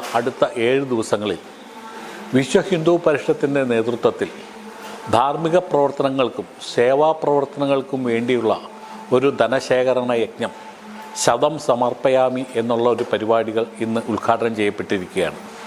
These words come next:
കേരളത്തിലെ എല്ലാ പ്രഖണ്ഡുകളിലും സ്ഥാനിക സമിതികളിലും ജില്ലകളിലും സംസ്ഥാന ആസ-, കാര്യാലയത്തിലും ഈ പരിപാടികൾ ഇന്ന് ആരംഭിച്ചു കഴിഞ്ഞു.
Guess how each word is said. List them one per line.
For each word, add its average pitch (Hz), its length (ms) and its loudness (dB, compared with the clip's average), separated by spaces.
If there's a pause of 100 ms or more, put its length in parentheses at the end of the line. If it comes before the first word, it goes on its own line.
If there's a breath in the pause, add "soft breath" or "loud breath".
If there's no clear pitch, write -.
(540 loud breath)
കേരളത്തിലെ 170 580 4 (560)
എല്ലാ 185 320 4 (180)
പ്രഖണ്ഡുകളിലും 139 800 2 (480)
സ്ഥാനിക 139 420 2 (140)
സമിതികളിലും 123 640 0 (160)
ജില്ലകളിലും 127 600 2 (120)
സംസ്ഥാന 139 420 2 (240)
ആസ-, 127 220 -6 (440 loud breath)
കാര്യാലയത്തിലും 123 760 2 (220)
ഈ 139 40 2 (100)
പരിപാടികൾ 123 580 2
ഇന്ന് 113 240 -4
ആരംഭിച്ചു 113 460 -2
കഴിഞ്ഞു. 92 260 -2